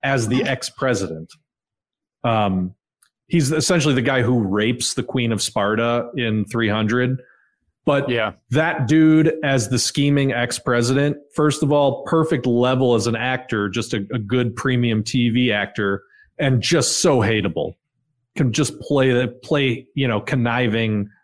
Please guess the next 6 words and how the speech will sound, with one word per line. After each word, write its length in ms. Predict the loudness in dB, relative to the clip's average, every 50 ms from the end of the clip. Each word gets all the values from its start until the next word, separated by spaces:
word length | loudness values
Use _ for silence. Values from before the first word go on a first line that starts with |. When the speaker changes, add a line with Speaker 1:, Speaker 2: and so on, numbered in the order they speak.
| _ _ _
Speaker 1:
behind 440 | -4 -2 0 0 0 2 0 0 0
the 40 | 0
scenes 440 | -2 -2 0 0 0 0 0 -2 -2
manipulator 880 | -2 -2 -2 -2 -2 -2 -2 0 0 0 0 0 0 0 -2 -4 -6 _ _ _ _ -2
with 160 | 0 0 0
aplomb. 500 | -2 -4 -4 -4 -4 -4 -4 -6 -10